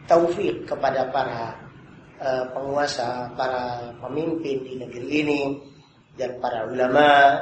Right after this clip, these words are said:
agar, eh, diberikan kekuatan mereka untuk mengajak umatnya,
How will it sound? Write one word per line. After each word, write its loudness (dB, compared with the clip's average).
agar, -2
eh, -8
diberikan 4
kekuatan 4
mereka -8
untuk 4
mengajak 2
umatnya, 0